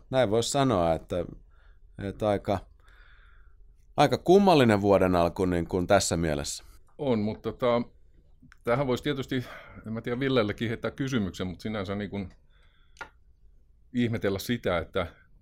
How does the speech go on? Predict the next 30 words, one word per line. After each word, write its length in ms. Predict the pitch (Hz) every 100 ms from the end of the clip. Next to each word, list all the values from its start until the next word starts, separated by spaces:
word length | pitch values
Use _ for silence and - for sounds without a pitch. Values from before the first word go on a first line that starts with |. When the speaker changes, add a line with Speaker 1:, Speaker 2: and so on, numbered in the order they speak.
| _ _ -
Speaker 2:
tai 120 | 101
oikeastaan 380 | 107 92 107 98
tässä 200 | 104 113
on 60 |
ihmetelty 420 | 117 101 101 95
varmaan 300 | 107 107 104
viimeiset 320 | 113 107 92 -
kaksi, 200 | 120 -
kolme 320 | 131 123 85
vuotta 260 | 80 - 85
sitä, 260 | 95 92
että 140 | 85 92
missä 260 | 104 110
se 140 | 98 98
inflaatio 460 | 113 104 87 92
oikein 260 | 92 98 95
luuraa, 400 | 110 101 92 80
koska 360 | - - 95 - - - - - - -
sitähän 460 | 117 104 104 107
on 100 | 104
puhuttu 360 | 127 127 107 101
jo 100 | 98
pitkän 360 | 113 - 101
aikaa, 440 | 104 101 90 92 -
erityisesti 460 | 123 117 101 95 -
U 200 | 101 90
S 60 | 95
A:n 120 | 90
kohdalla, 420 | 90 87 85 85
että, 260 | 82 87